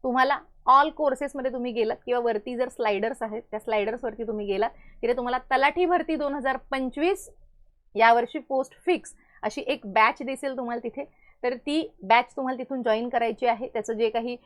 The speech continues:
अ, पेमेंट असतं ती बॅच जॉईन करायची आहे, ती तुम्हाला सगळं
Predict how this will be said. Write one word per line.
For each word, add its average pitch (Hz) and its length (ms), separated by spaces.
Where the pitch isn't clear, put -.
अ, 208 100
पेमेंट 262 440
असतं 247 280
ती - 360
बॅच 233 280
जॉईन 226 260
करायची 240 320
आहे, 226 160
ती 247 80
तुम्हाला 226 280
सगळं 240 220